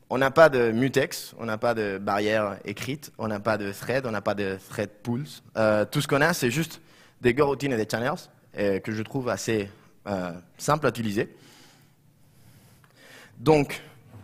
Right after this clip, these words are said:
juste avec ces deux outils, les go routines et les channels, en fait, on est passé d'un, d'un système,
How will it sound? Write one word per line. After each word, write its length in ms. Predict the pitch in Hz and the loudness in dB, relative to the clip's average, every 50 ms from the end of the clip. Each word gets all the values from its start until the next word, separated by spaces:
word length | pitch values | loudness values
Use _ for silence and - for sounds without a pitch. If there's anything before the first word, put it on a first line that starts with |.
| - - - - - _ _ _ _ | -20 -20 -20 -20 -20 _ _ _ _
juste 320 | - 113 156 208 208 - | -6 0 0 2 4 6
avec 200 | 190 170 151 120 | 6 6 6 4
ces 200 | - - 160 160 | 0 2 2 2
deux 200 | 143 143 135 127 | 4 4 2 2
outils, 280 | 120 110 - 165 240 269 - - - - - _ _ - | 0 0 0 -2 -2 -4 -8 -16 -20 -20 -20 _ _ -8
les 120 | 117 117 117 | -4 -2 0
go 140 | 127 135 131 | 2 2 2
routines 360 | 135 123 - 147 139 135 131 - - - - | 0 0 0 0 -2 -2 -4 -8 -16 -12 -8
et 120 | 110 113 107 | -6 -6 -4
les 60 | - | -2
channels, 260 | 120 117 147 196 202 - | 0 0 2 2 0 0
en 80 | 139 127 | -2 0
fait, 160 | 151 147 - | 0 2 2
on 40 | 139 | 2
est 80 | 131 123 | 2 2
passé 280 | - 127 127 - 151 143 | 2 2 2 2 2 0
d'un, 160 | 127 117 110 | 2 0 0
d'un 380 | 113 107 87 - 104 120 117 113 | -2 -4 -6 -4 0 0 0 0
système, 400 | 117 110 - - 139 127 117 | 0 -2 0 2 2 2 0